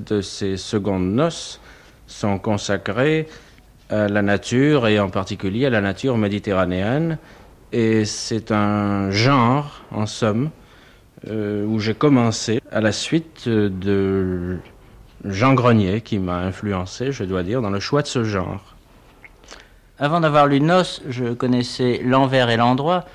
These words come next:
Speaker 2: ce livre de vous fort mystérieux, puisque tous les lecteurs d'Albert Camus ont entendu parler de L'Envers et l'Endroit, mais n'ont pas eu la chance de le lire. Je crois qu'il n'en existe que trois cent cinquante exemplaires.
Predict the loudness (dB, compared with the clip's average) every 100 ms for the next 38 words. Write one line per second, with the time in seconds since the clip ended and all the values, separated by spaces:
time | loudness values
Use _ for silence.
0 | -20 -4 0 2 2 0 0 0 2 0
1 | 0 0 0 -2 0 0 2 -2 -2 -6
2 | -6 -4 -2 -2 -8 -20 -20 -20 -16 -10
3 | 0 2 4 2 2 2 4 2 2 2
4 | 4 4 2 0 0 0 2 2 2 2
5 | 2 0 0 0 0 0 0 0 2 2
6 | -2 -2 -2 -2 0 0 0 -2 0 0
7 | -2 -2 -2 -2 -2 -4 -2 -2 -4 -4
8 | -6 -8 -10 -10 -4 -2 0 0 -2 0
9 | -2 -2 -2 0 0 0 2 2 -2